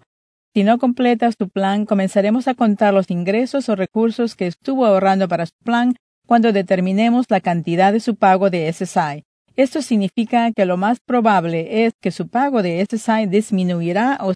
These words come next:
cesará. Si espera demasiado tiempo para decirnos que dejó de cumplir con su plan, podría recibir demasiados pagos de S S I.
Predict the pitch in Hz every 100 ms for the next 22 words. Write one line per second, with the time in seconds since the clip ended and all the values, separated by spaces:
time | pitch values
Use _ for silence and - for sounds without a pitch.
0 | - 185 175 170 147 139 _ _ _ _
1 | _ - 208 202 - 294 294 247 175 -
2 | 220 214 202 220 226 220 165 156 156 160
3 | - 240 214 180 - 165 156 156 247 233
4 | 202 175 170 196 185 170 - 165 214 220
5 | 233 _ _ _ - 254 302 320 262 -
6 | 185 220 214 196 165 - 208 202 226 -
7 | 190 180 190 175 170 170 - 185 180 147
8 | 143